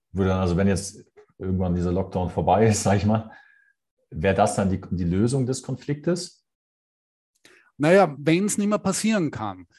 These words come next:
Speaker 2: Also wenn der Deep State gefallen ist, ja, wenn wir wissen, äh, der Papst ist im Knast, der Biden ist im Knast und Soros und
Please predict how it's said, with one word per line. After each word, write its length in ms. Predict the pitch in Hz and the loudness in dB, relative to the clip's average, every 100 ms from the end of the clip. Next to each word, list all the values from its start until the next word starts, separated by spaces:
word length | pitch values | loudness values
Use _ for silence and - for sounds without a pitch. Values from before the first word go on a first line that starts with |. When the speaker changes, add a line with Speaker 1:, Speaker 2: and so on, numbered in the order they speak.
| - - | -10 0
Speaker 2:
Also 280 | 143 156 139 | 4 4 4
wenn 140 | 156 | 4
der 120 | 156 | 2
Deep 300 | 151 202 240 | 2 2 2
State 340 | - - 180 - | 2 4 4 2
gefallen 580 | 170 - 135 127 120 113 | -6 0 2 2 -2 -6
ist, 460 | 98 82 87 - - | -8 -10 -14 -16 -6
ja, 140 | 127 143 | -2 2
wenn 140 | 147 | 4
wir 240 | 151 151 135 | 6 4 4
wissen, 560 | 185 - 240 247 247 - - _ | 2 2 4 4 2 -4 -20 _
äh, 560 | 151 147 151 151 139 151 - _ _ | 4 6 6 6 2 -4 -14 _ _
der 160 | 160 147 | 0 0
Papst 540 | - 160 165 - - | 2 4 4 2 -2
ist 160 | 196 190 | -4 -4
im 160 | 214 196 | -4 -2
Knast, 680 | 175 156 254 - - - - _ _ _ _ _ _ _ - | 2 4 4 2 -2 -8 -20 _ _ _ _ _ _ _ 0
der 180 | 147 | 2
Biden 500 | 135 160 147 190 233 | 2 2 2 2 0
ist 180 | 226 226 | -2 -2
im 160 | 240 220 | -4 -4
Knast 560 | - 170 240 247 - 196 | -2 2 2 0 -6 -4
und 440 | 165 160 170 156 | 0 2 2 0
Soros 720 | - 170 180 214 226 233 - | -2 2 4 4 2 0 -4
und 560 | 165 165 165 170 160 | -4 0 0 -2 -6